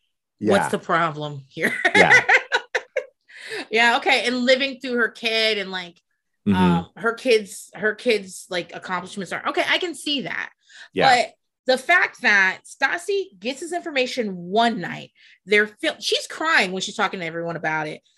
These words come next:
Speaker 1: And then she doesn't even confront Jax yet, 'cause it's Jax's birthday.
Speaker 2: Mm-hmm.
Speaker 1: He shows up to his birthday dinner or whatever, just saunters in.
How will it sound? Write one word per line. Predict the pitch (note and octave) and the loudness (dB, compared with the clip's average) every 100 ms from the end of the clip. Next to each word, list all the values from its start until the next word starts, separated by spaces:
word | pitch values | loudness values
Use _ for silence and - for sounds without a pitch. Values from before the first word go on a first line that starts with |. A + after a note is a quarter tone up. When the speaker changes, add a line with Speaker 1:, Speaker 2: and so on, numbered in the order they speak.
| _ _ _ | _ _ _
Speaker 1:
And | - B3 A#3 | 0 0 0
then | C#4 C4+ C4 - | 0 0 -2 -8
she | - F4+ | -4 -2
doesn't | A#4 B4 B4+ B4 | 0 2 2 2
even | G4+ | -4
confront | - D#4 F4 E4+ - _ _ _ _ | -8 -12 -4 -4 -4 _ _ _ _
Jax | - - F#4 G4 - - - | -10 0 0 0 -6 -10 -8
yet, | - - | -10 -8
'cause | D#4+ | -4
it's | F4 - | -4 -4
Jax's | - C5 C5 | 0 0 -2
birthday. | G#3 D#4 A4 - E3+ D#3+ - - _ _ _ | -4 2 2 0 -12 -10 -12 -16 _ _ _
Speaker 2:
Mm-hmm. | C#3 E3 E3+ _ _ | 4 4 2 _ _
Speaker 1:
He | _ G#4+ C5+ | _ 0 0
shows | C5 A#4+ A4 G#4+ | -2 -2 2 4
up | D#4+ D#4+ | 2 0
to | E4+ | 0
his | D4+ B3 | 0 -4
birthday | F3 B3 D4+ - B3+ | -2 0 0 0 -2
dinner | G3 F#3 F#3+ F#3+ | 0 -2 0 -2
or | F3+ | -2
whatever, | F3 E3 D#3 D#3+ G3+ - _ - - | -2 -2 -2 -4 -6 -8 _ -20 -4
just | E4+ E4+ - - - | -2 -2 -6 -16 -4
saunters | F#4+ A4 - D4 F#3+ D#3+ | 0 0 -2 -6 -8 -8
in. | D3 F3+ | -12 -14